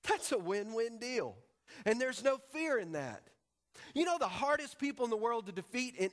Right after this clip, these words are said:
any kind of a athletic competition are those that aren't scared. It's those that aren't scared. Have you ever been around anybody, they just didn't seem to be scared of anything?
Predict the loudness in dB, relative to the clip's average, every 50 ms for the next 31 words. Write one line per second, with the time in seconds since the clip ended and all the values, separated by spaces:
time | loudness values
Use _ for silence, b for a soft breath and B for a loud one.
0 | -2 -2 -2 0 0 0 0 0 0 0 2 2 2 0 0 0 0 0 -2 B
1 | B B B B B B 6 6 6 6 4 0 0 2 0 0 -2 0 0 0
2 | -2 -2 0 0 0 0 0 0 0 2 2 0 0 0 -2 -2 -2 0 0 0
3 | -2 -4 -8 -6 -2 -2 -2 -2 -2 -6 -8 -12 -20 _ _ _ _ _ _ _
4 | _ _ _ _ _ _ _ _ _ _ _ _ _ _ _ _ _ _ _ _
5 | _ _ _ _ _ _ _ _ _ _ _ _ _ _ _ _ _ _ _ _
6 | _ _ _ _ _ _ _ _ _ _ _ _ _ _ _ _ _ _ _ _
7 | _ 0 0 0 4 4 4 4 4 2 -4 -2 0 0 0 0 -2 -6 -6 -4
8 | -2 0 0 0 -2 -4 -6 -12 -16 -20 _ _ _ _ _ _ _ _ _ _
9 | _ _ _ _ _ _ _ _ _ _ _ _ _ _ _ _ _ _ _ _
10 | _ _ _ _ _ _ _ _ 4 4 4 4 4 0 0 2 2 2 2 4
11 | 2 0 0 0 0 0 0 0 0 0 0 -2 -4 -6 -6 -6 -4 -4 -4 -2
12 | -2 -2 -2 -2 -4 -6 -6 -4 -2 -2 -2 -2 -2 -4 -6 -8 -8 -8 -8 -10
13 | -10 -10